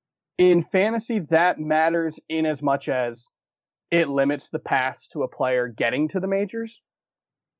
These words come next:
Uh, but first base actually is a pretty light position right now,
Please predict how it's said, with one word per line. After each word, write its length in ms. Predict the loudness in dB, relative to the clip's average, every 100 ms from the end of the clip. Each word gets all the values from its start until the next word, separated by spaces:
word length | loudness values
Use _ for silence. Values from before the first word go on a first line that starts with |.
| _ -2
Uh, 260 | 2 2 0 2
but 320 | 4 6 4 -2 _ _ _ _ _ _ _ _ _ _ -4
first 300 | -2 -2 -4
base 240 | -4 0
actually 480 | 2 0 0 -2 0
is 140 | 0
a 120 | 0 -4 -10
pretty 560 | -6 2 2 2 0
light 400 | 0 2 2 2
position 540 | -4 -4 -4 -4 -8 -12 _ _ -6
right 180 | -4
now, 380 | -4 -8 -10 -14